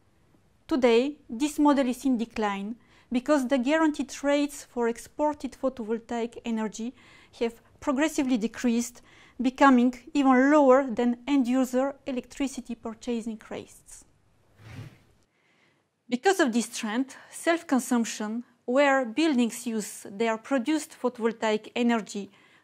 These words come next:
to cover their own needs, it's on the rise. This is the model promoted and supported today by a growing number of countries because it makes individuals active players in the energy transition.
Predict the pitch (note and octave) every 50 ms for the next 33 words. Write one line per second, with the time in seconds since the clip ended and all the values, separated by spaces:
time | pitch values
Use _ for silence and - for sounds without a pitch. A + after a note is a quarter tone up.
0 | _ - B3 - - C4+ C4 B3 B3 B3 G3 A3 G#3+ G#3+ A3 - - - D4 C#4+
1 | C4 A#3+ A#3 A3+ A#3 A#3+ B3 B3 - - - _ _ _ _ _ _ _ - B3
2 | - - - B3+ B3 A3 A3+ G#3 G#3+ G#3 G3 F#3 F#3 - - - - _ _ _
3 | _ _ _ _ - C4 B3 G#3+ D4+ D#4 - D#4+ C4+ A#3 G#3+ A#3+ A#3+ A#3+ A#3+ A#3
4 | B3 A#3+ B3 B3 - - - C4 B3+ B3+ D4 D#4 D4 D4 B3 A#3 - - - B3
5 | A#3+ - - C4+ C#4+ - D#4+ D#4 D#4 - A#3+ A#3+ - A#3 G3 A3+ A3 A3 A3 G#3
6 | G3 A3+ A3 A3 A3+ A3 G#3 - B3+ D#4+ D#4 D4 C#4+ C#4+ - C#4+ C#4 C#4 B3 B3
7 | B3 A3 A3+ - - - B3+ A#3 - - A3+ G#3 - - _ _ - - - -
8 | _ - B3 C4+ C4+ C#4+ C4+ B3 A#3 A3 - - - C4 B3+ - C4+ A#3+ A3+ A3
9 | - - - - - _ - C#4+ D4 A#3+ B3 G#3+ B3 B3 F#3+ A#3 A#3 A3+ G#3+ -
10 | - - - _ - - C#4+ C#4 - - A3+ - - _ - A#3+ C4+ C4+ B3 A3+
11 | A3 G#3 - - C4+ A#3 A3 A3 A3 G#3+ A3 G#3 - - - - - A3 F#3+ -
12 | G#3 - - A3+ G#3+